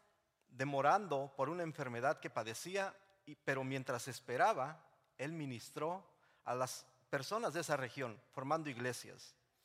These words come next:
Y el tema central de la predicación fue Cristo crucificado. Él predicó solamente acerca de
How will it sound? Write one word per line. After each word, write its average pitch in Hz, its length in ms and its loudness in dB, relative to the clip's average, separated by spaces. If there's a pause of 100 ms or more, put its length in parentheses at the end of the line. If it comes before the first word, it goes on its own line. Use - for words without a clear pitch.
(280)
Y 139 100 -4
el 131 80 -2
tema 185 240 2
central 165 460 4
de 160 80 -2
la 156 160 4
predicación 127 600 -4
fue 214 320 -2 (960)
Cristo 165 600 -4 (240)
crucificado. 123 880 -4 (760)
Él 180 140 -2
predicó 196 360 -2
solamente 175 540 2
acerca 170 380 2
de 123 140 -4